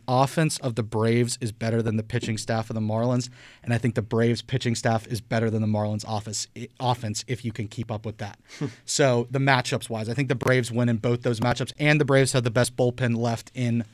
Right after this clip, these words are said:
Speaker 1: October. So Braves in four.
Speaker 2: I'm thinking if anyone else rivals their bullpen. I think they might have the best one.
Speaker 1: I know they do. They,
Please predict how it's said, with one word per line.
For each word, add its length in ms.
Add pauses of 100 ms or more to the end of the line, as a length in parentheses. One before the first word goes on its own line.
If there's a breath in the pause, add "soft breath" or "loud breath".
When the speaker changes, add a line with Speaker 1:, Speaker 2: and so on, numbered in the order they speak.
(180)
Speaker 1:
October. 560 (200 soft breath)
So 340 (100)
Braves 240
in 80
four. 260 (1300)
Speaker 2:
I'm 120
thinking 260
if 140
anyone 280
else 360
rivals 420
their 100
bullpen. 480 (140)
I 80
think 180
they 60
might 200
have 100
the 80
best 200
one. 280
Speaker 1:
I 80
know 180
they 100
do. 120
They, 180